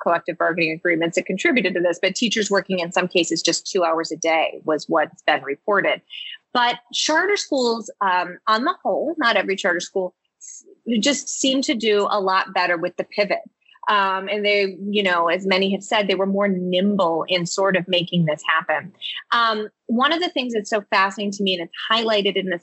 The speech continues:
article, is that parents reported that their schools, in, that charter schools were reaching out to them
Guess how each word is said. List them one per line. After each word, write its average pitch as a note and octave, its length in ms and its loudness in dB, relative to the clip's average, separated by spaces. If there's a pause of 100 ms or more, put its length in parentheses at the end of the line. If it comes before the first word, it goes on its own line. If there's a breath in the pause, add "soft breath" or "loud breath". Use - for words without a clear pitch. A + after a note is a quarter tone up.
article, F3+ 600 0 (320 loud breath)
is A3+ 160 0
that G#3+ 220 0 (280)
parents E4 480 0 (100)
reported B3 1000 0
that G3 240 0
their G#3 160 2
schools, G3 500 -2
in, G3 240 0
that G3+ 160 2
charter G#3+ 300 0
schools E3+ 560 -2 (320 soft breath)
were A#3+ 280 0
reaching C4 640 0 (100)
out G3+ 300 2
to G3+ 160 -4
them D#3+ 540 0